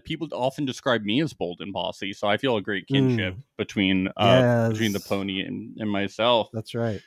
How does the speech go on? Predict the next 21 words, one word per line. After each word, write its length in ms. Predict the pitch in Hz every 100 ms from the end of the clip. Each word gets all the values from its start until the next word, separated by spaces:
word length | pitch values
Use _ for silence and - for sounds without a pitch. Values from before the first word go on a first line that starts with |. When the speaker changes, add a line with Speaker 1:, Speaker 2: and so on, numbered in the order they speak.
| _ -
Speaker 1:
Yeah, 180 | 269
she 200 | 220 -
just, 200 | 220 294
she 180 | - 196
just 220 | 233 247 -
fucking 360 | 233 220 214
escaped. 800 | 160 - - - 143 254 - - - - -
You 160 | 135
know, 260 | 131 127 190
they 140 | 170
say 240 | - 160 233
it's, 160 | 208 -
they 140 | 120 131
say 200 | 151 214
they've 180 | 180 123
never 260 | 120 156
really 240 | 147 151 135
seen 380 | - - 156
anything 360 | 143 131 135 135
like 240 | 117 151 175
this. 260 | 107 -